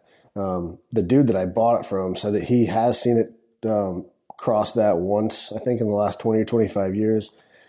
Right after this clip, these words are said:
I, it was never an issue to me. Um, so, um, that's why I bought it. Again, good productive tillable land. Uh, but the bonus that we got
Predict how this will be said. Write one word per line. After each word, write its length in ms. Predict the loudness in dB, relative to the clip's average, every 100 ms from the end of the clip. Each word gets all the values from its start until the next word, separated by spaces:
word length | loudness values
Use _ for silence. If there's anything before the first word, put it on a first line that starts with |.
| _ -4
I, 80 |
it 640 | -4 -4 -20 _ -20 -2 2
was 160 | 4
never 180 | 4 4
an 60 | 2
issue 180 | 2
to 80 | 2
me. 280 | 2 0 -4 _ _ -4
Um, 540 | 0 0 0 -2 -8 -16 _ _ -6
so, 580 | 0 2 2 -2 -8 -8
um, 480 | -4 -2 -2 -4 -8 _ -2
that's 240 | 0 2
why 100 | 2
I 60 | 2
bought 220 | 4 2
it. 160 | 2 0
Again, 300 | 2 2 2
good 180 | 0 2
productive 360 | 2 2 -2
tillable 440 | -2 0 2 2 2
land. 360 | 0 -4 -6 -10 _ _ _ _ -10
Uh, 380 | -6 -4 -6 -10 -8
but 220 | -4 -2
the 100 | -2
bonus 380 | 0 2 2 2
that 120 | 2
we 140 | 4 4
got 340 | 2 2 0